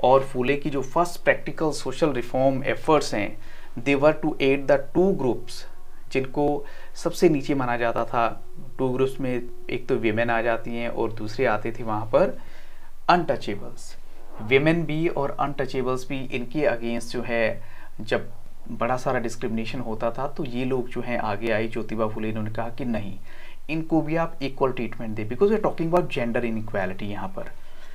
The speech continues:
अब यहाँ पर एक आपसे पूछा जा सकता है, what do you know about Begum Roqeya Sakhawat Hussain, इनके बारे में आप क्या जानते हैं? Roqeya Sakhawat Hussain,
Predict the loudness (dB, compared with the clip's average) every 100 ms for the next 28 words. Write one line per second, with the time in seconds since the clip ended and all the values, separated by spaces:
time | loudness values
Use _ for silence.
0 | -6 -6 -6 4 4 6 4 4 6 6
1 | 6 4 4 2 0 4 6 6 2 4
2 | 6 6 8 6 6 4 6 8 8 8
3 | 4 -4 -6 -6 0 4 8 8 8 4
4 | -8 -8 -6 0 2 2 4 6 6 4
5 | -4 -6 -6 -6 -6 -6 0 0 6 8
6 | 10 8 6 -4 -6 -2 -2 4 4 4
7 | 2 -2 2 6 6 6 2 4 4 4
8 | 2 -4 -4 -6 -6 -6 0 0 2 2
9 | 2 0 2 2 0 -2 -2 -4